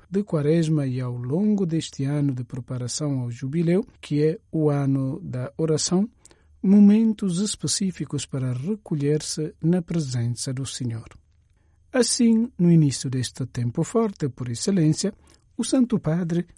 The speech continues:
os cardeais residentes em Roma, os chefes dos dicastérios e os superiores da Cúria Romana passam a viver o início desta fase do ano litúrgico de forma pessoal,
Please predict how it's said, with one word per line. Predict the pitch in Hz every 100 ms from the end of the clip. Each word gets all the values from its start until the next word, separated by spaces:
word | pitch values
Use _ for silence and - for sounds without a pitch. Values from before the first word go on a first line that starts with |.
| _
os | 135
cardeais | - 131 120 123 135 170 175
residentes | 165 143 135 135 131 123 135
em | 120
Roma, | 131 202 208 185
os | 139
chefes | - - 147 143 - 131
dos | 123 123
dicastérios | 123 208 - 123 - 151 147 139 127
e | 131
os | 123
superiores | - 202 - 143 139 131 127
da | 123
Cúria | - 135 127 123
Romana | 165 190 196 185 - - _ -
passam | 214 226 - 226 220
a |
viver | 202 202 156 143 - _
o | 143
início | 139 135 147 208 - 202
desta | 170 156 - 143
fase | - 165 170 160 151
do | 135
ano | 135 127 139
litúrgico | 185 - 151 160 170 165
de | 151
forma | - 131 123 127
pessoal, | - 127 - 170